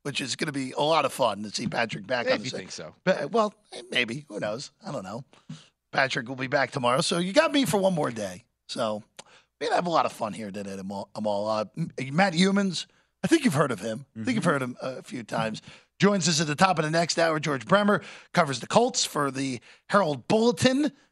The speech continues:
Speaker 1: That's four thirty Eastern time. And then former Major League pitcher, now works for Sirius X M, M L B Network Radio, Jensen Lewis at the top of our final hour, five o'clock Eastern time today.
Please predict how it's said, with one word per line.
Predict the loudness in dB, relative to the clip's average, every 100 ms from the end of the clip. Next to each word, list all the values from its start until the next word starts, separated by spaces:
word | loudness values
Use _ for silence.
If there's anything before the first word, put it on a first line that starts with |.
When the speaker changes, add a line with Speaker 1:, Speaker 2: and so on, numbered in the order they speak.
| _ _ _ _ _ _
Speaker 1:
That's | -6 -4
four | -6 -4 -2
thirty | 0 -2 -2
Eastern | -4 -4 -6 -4
time. | -2 0
And | -2
then | -4
former | 0 2 2
Major | 2 0 -2
League | -6 -4
pitcher, | -4 -2 -2
now | -2
works | -2 -4 -4
for | -4
Sirius | -2 -2 -2 0
X | 0 0
M, | 0 0 -2 -10 -20 _ _ _
M | 0
L | 2
B | 2 0 -2 -4
Network | 2 2 2 2
Radio, | 2 4 2
Jensen | 2 0 0 0
Lewis | 2 2
at | 0 -2
the |
top | 0 0 2
of | 2
our | 2
final | 4 2 2 0
hour, | 0
five | 0 0 0
o'clock | 0 -2 -2
Eastern | -6 -8
time | -4 -4 -4 -8 -16 -20 _ _
today. | -2 2 2 -2